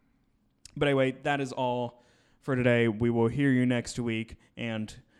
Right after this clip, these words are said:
g-, I'll try to do the voice better this week. <laughs> Uh, get,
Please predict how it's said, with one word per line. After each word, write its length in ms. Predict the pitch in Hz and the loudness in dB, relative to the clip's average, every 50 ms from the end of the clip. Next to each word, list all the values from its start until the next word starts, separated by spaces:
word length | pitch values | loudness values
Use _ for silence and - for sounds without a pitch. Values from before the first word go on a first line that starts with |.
| _ _ _ _ _ - | _ _ _ _ _ -16
g-, 200 | - - - 127 | -14 -12 -8 -6
I'll 240 | 127 123 117 117 | -4 -4 -4 -6
try 200 | - - 147 135 | -6 -6 -4 -4
to 60 | 127 120 | -4 -4
do 120 | 123 123 | -4 -4
the 80 | 117 107 | -4 -2
voice 240 | 110 110 107 107 | -2 -4 -4 -4
better 240 | - - 104 101 98 | -4 -4 -4 -4 -6
this 200 | 98 104 101 - | -8 -8 -10 -10
week. 200 | 107 101 98 - - | -10 -12 -12 -14 -18
<laughs> 540 | _ _ _ - 101 - - - - - 143 156 | _ _ _ -14 -12 -12 -6 -4 -4 -2 -2 -2
Uh, 240 | 131 127 120 120 120 - - - _ _ 143 139 | -2 -2 -2 -4 -6 -8 -14 -20 _ _ -14 -6
get, 280 | 165 202 196 - - | -4 -2 -2 -4 -6